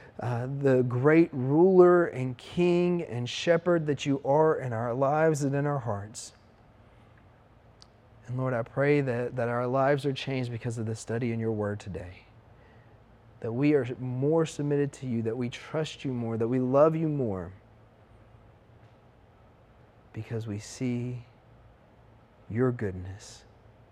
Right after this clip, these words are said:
in the grace that You've given us. So thank You, Lord, for being an amazing God who is all-powerful and all-loving. And it's in Your holy name we pray.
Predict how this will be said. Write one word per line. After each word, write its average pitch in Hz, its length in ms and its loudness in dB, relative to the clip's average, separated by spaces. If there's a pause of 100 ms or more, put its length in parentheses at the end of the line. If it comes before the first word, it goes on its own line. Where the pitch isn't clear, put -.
(160)
in 107 140 -6
the 104 80 -6
grace 101 340 -6
that 104 120 -12
You've 107 140 -10
given 104 260 -8
us. - 420 -20 (840)
So - 160 -14 (120)
thank 143 280 -2
You, 131 180 0
Lord, 98 340 -4 (680)
for - 140 -12
being 110 300 -4
an 104 80 -6
amazing 117 680 -4
God 101 300 -6
who 107 80 -6
is 110 120 -8 (140)
all-powerful 156 1080 2 (580)
and 104 140 -8
all-loving. 98 560 -6 (880)
And 107 100 -14
it's 110 100 -12
in 107 80 -8
Your 104 100 -6
holy 120 240 0
name 135 160 -2
we 156 80 0
pray. 98 260 -6